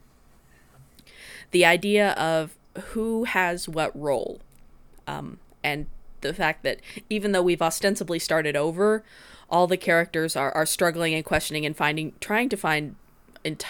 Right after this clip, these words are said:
either, either they've been shoved into new purposes and they've embraced that and it's gotten very bad for them, or they are sort of struggling with who they are and what they want to do.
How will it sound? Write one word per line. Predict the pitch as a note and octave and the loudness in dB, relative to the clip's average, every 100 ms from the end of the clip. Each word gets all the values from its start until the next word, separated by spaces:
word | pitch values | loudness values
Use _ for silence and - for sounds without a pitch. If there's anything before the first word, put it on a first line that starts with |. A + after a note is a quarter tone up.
| - | -8
either, | F#3 G3 F#3 E3+ E3 - - - - - - - - - - | 0 4 4 4 0 -6 -18 -20 -20 -20 -20 -20 -20 -8 2
either | G#3 A3 | 6 8
they've | G3 G3 | 8 4
been | F#3 | 2
shoved | F3+ A3 G3+ G3+ | 0 4 4 4
into | F3 G3 F3 | -2 -2 -2
new | E3+ E3+ F#3+ | 0 0 -2
purposes | - G#3+ A3+ A#3+ A#3+ A#3+ B3 - D#3+ | 0 -2 0 0 2 2 2 -2 -2
and | E3 | 2
they've | E3 D#3+ | 2 0
embraced | D#3+ D#3 D#3 - - | -2 0 0 0 0
that | F#3 F#3+ - | 2 2 2
and | D#3 | 0
it's | C#3+ - - - | 0 0 -4 -2
gotten | G#3 F3 E3+ | -2 0 -4
very | D#3 A3+ D4+ F#3+ | 4 6 6 6
bad | D3+ A3 | 6 4
for | G#3+ D3 | 2 -2
them, | B2+ B2+ - | -2 -4 0
or | E3 E3+ | 0 2
they | E3+ D#3+ | 4 4
are | D#3 | 2
sort | D3+ - E3+ | 0 0 -2
of | D#3 - | -2 -6
struggling | - E3 D#3+ D#3 D3+ | -4 -4 -4 -4 -2
with | D3+ D3+ - | -2 -4 -4
who | F3+ | -2
they | D#3+ | 2
are | D3+ D3+ | 2 2
and | D3 | -2
what | D3+ | -2
they | C3+ | -4
want | A2+ - | -4 -8
to | |
do. | - C3+ D2+ | 0 0 0